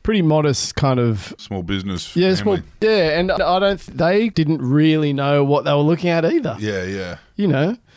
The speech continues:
Speaker 1: I mean, you can get advice from lawyers and stuff, but, like, they can read it, but
Speaker 2: Mm.
Speaker 1: they really don't know what they're dealing with.
Speaker 2: Yeah. Did you sign a multiple album contract or anything like that?
Speaker 1: I think the first deal was for three records.
Speaker 2: Yeah, right.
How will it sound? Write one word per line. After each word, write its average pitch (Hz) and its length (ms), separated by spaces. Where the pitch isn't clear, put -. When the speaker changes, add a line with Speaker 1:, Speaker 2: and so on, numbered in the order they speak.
Speaker 1:
I 165 60
mean, 185 160
you 208 100
can 233 140
get 226 140
advice 147 380
from 139 120
lawyers 147 360
and 127 120
stuff, 120 280
but, 135 140
like, 131 480
they 139 100
can 131 180
read 156 260
it, 208 180
but 131 120
Speaker 2:
Mm. 104 40
Speaker 1:
they 147 140
really 160 280
don't 127 180
know 127 140
what 123 100
they're 120 320
dealing 139 360
with. 120 220
Speaker 2:
Yeah. 87 260
Did 135 140
you 156 60
sign 165 340
a 160 320
multiple 131 680
album 123 280
contract 151 500
or 123 180
anything 123 280
like 117 160
that? 147 260
Speaker 1:
I 156 80
think 247 200
the 294 60
first 196 320
deal 165 180
was 143 140
for 135 120
three 139 240
records. 120 500
Speaker 2:
Yeah, 85 120
right. 78 300